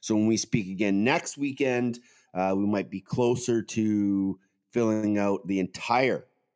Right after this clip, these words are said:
Minto Cup roster. But we won't quite get there, I don't think. It'll be tough, um, for either of those series to end by next week. And then out in the W L A, just complete madness.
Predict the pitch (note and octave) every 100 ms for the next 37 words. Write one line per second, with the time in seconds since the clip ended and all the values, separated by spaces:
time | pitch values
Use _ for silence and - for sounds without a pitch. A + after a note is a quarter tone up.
0 | _ _ F#2+ G2+ F#2 F2 - E2+ E2 C#2+
1 | - G#2 A#2+ _ _ _ - D#3+ D3 -
2 | C3+ C3 A#2+ G2 F2+ F#2+ F2 F2 F#2+ F2
3 | - - C3 G2+ G#2+ F#2+ F2+ F#2 - B2+
4 | G#2+ - - - _ _ _ _ _ F#2+
5 | F#2+ F#2+ F#2+ F#2+ - G2 A#2 A#2 G2+ G2
6 | - G2 F#2 - - G2+ G2 F#2+ F2+ F2+
7 | E2+ E2 D#2+ D2+ _ _ _ _ _ _
8 | - F#2 F2 - - E2 - _ _ _
9 | _ _ _ _ _ _ B2+ D3+ D3+ E3+
10 | A3 G3 B2+ C3+ D#3+ D3 G#2+ A#2 A#2 F2+
11 | G2 - _ _ _ _ _ _ _ _
12 | - E3+ - - F3+ - - A3+ D3+ A2+
13 | G#2+ C3 C3 - - -